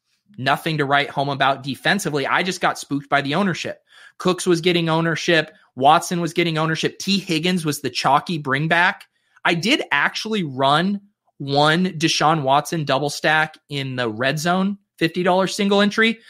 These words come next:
And my way of trying to get off the chalk was I did Watson to Cooks with my no-lipper pal, Chad Hansen, who bageled. And then because I'm a Galaxy brainer and I can't bring it back with the chalk bring back,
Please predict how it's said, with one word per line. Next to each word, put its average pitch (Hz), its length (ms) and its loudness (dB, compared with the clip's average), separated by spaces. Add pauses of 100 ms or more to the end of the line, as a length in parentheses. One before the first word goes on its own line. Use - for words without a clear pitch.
(260)
And 151 140 4
my 170 200 6
way 185 220 4
of 143 100 4
trying 156 200 0
to 156 60 0
get 151 140 2
off 143 200 4
the 120 80 -6
chalk 196 380 2
was 147 120 -2
I 143 80 2
did 143 340 0 (260)
Watson 202 720 0 (400)
to 175 120 -2
Cooks - 640 0 (140)
with 151 140 -4
my 151 340 2
no-lipper 170 680 -2
pal, 160 400 -2
Chad 156 340 0
Hansen, 156 600 -4 (380)
who 147 160 -4
bageled. 135 600 0 (280)
And 180 180 2
then 165 200 2
because 170 300 0
I'm 170 120 4
a 156 60 0
Galaxy 165 600 -2
brainer 143 340 -4
and 139 80 -2
I 147 80 -2
can't 190 280 -4
bring 170 140 0
it 135 100 -6
back 156 280 0
with 135 100 -8
the 131 80 -8
chalk 151 380 0
bring 196 220 -2
back, 117 360 0